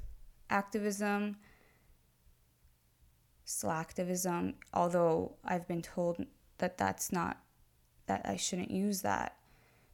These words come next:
term, because social media does help to, like, engage people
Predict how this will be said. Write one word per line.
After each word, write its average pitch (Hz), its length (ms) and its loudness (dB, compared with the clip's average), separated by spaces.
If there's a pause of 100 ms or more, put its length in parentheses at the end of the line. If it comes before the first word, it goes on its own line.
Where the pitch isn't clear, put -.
(100)
term, 220 560 0 (580)
because 240 340 4
social 294 320 6
media 269 380 6
does 180 500 6
help - 520 2
to, 175 360 -4
like, - 460 -4 (880)
engage 190 680 4
people 202 800 2